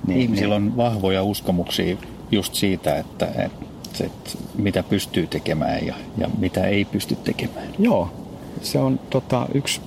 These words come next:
Speaker 1: semmonen jenkkiläinen psykologi, en tiedä, miten tää nimi nyt lausutaan, mutta B U C H A R D T muistaakseni on ne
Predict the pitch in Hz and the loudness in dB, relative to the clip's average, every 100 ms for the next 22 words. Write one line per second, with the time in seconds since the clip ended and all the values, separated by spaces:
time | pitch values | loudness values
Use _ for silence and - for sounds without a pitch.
0 | - - - 123 117 110 107 104 104 - | -12 -14 -2 2 4 4 4 2 0 -6
1 | - - - - - - - - - - | -14 -14 -14 -14 -14 -14 -16 -16 -16 -12
2 | - - - - - - - 120 120 - | -6 -4 -4 -4 -6 -10 0 2 2 2
3 | 104 98 98 92 92 - - - - - | 2 4 4 2 0 -2 -8 -14 -12 -12
4 | - - - - 117 107 95 90 92 87 | -14 -12 -2 0 2 2 2 2 2 0
5 | - - - - - - - - - - | -4 -10 -12 -12 -14 -14 -14 -14 -14 -14
6 | - - - - - - - - - - | -14 -14 -14 -14 -14 -16 -16 -14 -10 -4
7 | 101 101 98 95 90 92 92 - - - | 0 2 4 4 4 2 2 0 0 2
8 | 104 104 98 95 107 101 95 90 85 85 | 4 4 4 4 4 2 0 0 0 2
9 | 90 87 - 87 - - - - - - | 2 0 0 0 0 -4 -12 -12 -12 -12
10 | - - - - - - 101 110 104 104 | -12 -12 -14 -14 -12 -2 2 4 4 2
11 | 101 104 - - - 113 107 98 98 - | 2 0 0 0 2 4 4 2 0 -2
12 | - 110 104 - 101 98 110 107 101 95 | 2 2 4 2 2 2 2 2 0 -2
13 | - - 117 107 104 98 - 104 90 87 | -8 -4 2 4 4 2 2 2 4 2
14 | 90 - 85 - 90 90 90 90 | 0 0 0 0 0 2 2 2